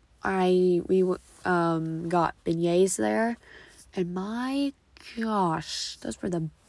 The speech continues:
best beignets I've ever put in my mouth. Like, they put my mom's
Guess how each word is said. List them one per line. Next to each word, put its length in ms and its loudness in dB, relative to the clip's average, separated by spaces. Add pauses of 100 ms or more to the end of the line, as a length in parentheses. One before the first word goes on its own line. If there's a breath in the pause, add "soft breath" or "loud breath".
best 340 6
beignets 580 2
I've 380 0
ever 260 2
put 400 0
in 180 4
my 200 2
mouth. 540 -2 (600 loud breath)
Like, 200 2
they 160 4 (320)
put 320 4
my 200 0
mom's 1000 0